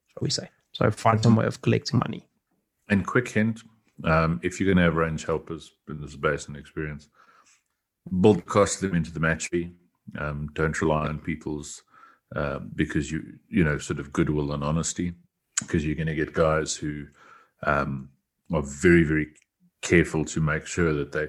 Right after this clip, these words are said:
Speaker 2: they pay. If, you know, if it's a case the match fee is X and we're gonna ask you to contribute at least Y, so you're gonna get guys who are gonna do an awesome job,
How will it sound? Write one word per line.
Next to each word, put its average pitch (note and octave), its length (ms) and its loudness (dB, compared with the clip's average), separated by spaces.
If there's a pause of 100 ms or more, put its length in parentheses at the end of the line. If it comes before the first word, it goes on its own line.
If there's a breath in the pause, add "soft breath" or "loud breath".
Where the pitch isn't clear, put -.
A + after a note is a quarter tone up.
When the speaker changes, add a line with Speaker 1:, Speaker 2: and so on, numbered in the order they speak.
(140)
Speaker 2:
they D2+ 160 -4 (140)
pay. E2 360 2 (480 soft breath)
If, - 220 -4
you F2+ 100 4
know, E2 80 6
if D#2+ 140 -2
it's D#2 120 -10
a - 40 -16
case F2+ 280 2
the D#2+ 80 -2
match F2 240 2
fee F2 140 0
is D2 160 -4
X - 380 0
and D#2+ 260 -6 (240)
we're E2+ 160 0
gonna D#2 200 2
ask D2+ 240 -2
you E2+ 80 -4
to D2 80 -10
contribute D2 720 -8
at C#2 140 -10
least D#2 280 -4
Y, D2+ 500 0 (800 loud breath)
so D#2 260 -4
you're F2 160 0
gonna D#2+ 140 -2
get D2+ 180 -2
guys D#2 280 4
who D2+ 60 -10
are - 20 -8
gonna D2 160 -12
do D2+ 180 -6
an C#2 80 -12
awesome G2 380 -2
job, F2+ 280 0